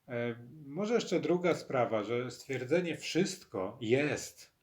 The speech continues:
i potem tam stawiamy energią, no to jest bardzo, bardzo mocne stwierdzenie. E, no i myślę, że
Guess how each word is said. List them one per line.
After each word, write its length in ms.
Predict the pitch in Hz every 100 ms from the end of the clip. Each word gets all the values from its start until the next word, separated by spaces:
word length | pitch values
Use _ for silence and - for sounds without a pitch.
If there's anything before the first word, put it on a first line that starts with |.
| _ _ 110
i 60 |
potem 460 | - 117 117 95 -
tam 240 | 104 98
stawiamy 520 | - 110 104 104 98
energią, 580 | 104 107 117 113 123 151 156
no 100 | 127
to 200 | 147 143
jest 140 | 127
bardzo, 580 | 123 147 165 127 143 147
bardzo 580 | 127 131 143 139 147 143
mocne 600 | 113 120 135 - 104 98
stwierdzenie. 800 | - 110 101 104 95 113 180 - _ _ _ _ _ _ _ _
E, 200 | 131 127
no 240 | 123 123 135
i 120 | 185
myślę, 460 | 196 170 - 175 175
że 280 | 175 175